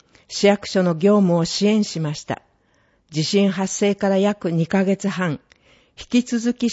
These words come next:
姉妹都市の復興に向けた動きを栗山町を挙げて支援していきます。次は、皆さんの声を町政に、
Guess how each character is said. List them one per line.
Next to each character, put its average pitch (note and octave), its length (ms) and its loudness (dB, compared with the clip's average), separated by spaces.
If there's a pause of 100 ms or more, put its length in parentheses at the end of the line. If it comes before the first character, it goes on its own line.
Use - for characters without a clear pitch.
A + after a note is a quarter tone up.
姉 G#3+ 240 2
妹 A3 60 0
都 A3+ 140 -2
市 G#3+ 160 -4
の F#3 120 0
復 - 200 -12 (100)
興 G#3 200 2
に G#3 140 4
向 G3 120 2
け G3 160 -2
た G3 220 -2
動 F3+ 180 -2
き F3+ 180 -2
を D#3+ 140 0 (320)
栗 F#3 220 2
山 G3 240 2
町 E3+ 240 -4
を D#3 280 0 (240)
挙 D3 180 0
げ A#3 140 4
て A#3 180 -2
支 - 220 -2
援 F#3 200 2
し - 100 -8
て D#3+ 120 -2
い D#3 100 -2
き D3+ 160 -6
ま D3 140 -2
す。 - 160 -20 (1700)
次 C4+ 320 2
は、 D3 180 2 (480)
皆 G#3+ 280 2
さ A3+ 260 -2
ん F#3+ 100 0
の F3 120 0
声 F#3+ 340 0
を D#3+ 100 -2
町 G#3 240 0
政 D#3 400 -2
に、 C3+ 140 -6